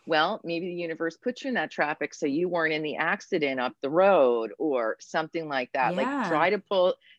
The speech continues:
Speaker 1: there's a reason for everything. So
Speaker 2: Yeah,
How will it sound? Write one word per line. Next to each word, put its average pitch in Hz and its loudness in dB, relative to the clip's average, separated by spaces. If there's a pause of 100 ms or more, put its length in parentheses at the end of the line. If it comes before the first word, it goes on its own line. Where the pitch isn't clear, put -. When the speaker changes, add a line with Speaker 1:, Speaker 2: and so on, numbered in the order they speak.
Speaker 1:
there's 165 0
a 180 0
reason 196 -4
for 139 -2
everything. 101 -4
So 120 0 (200)
Speaker 2:
Yeah, 240 -2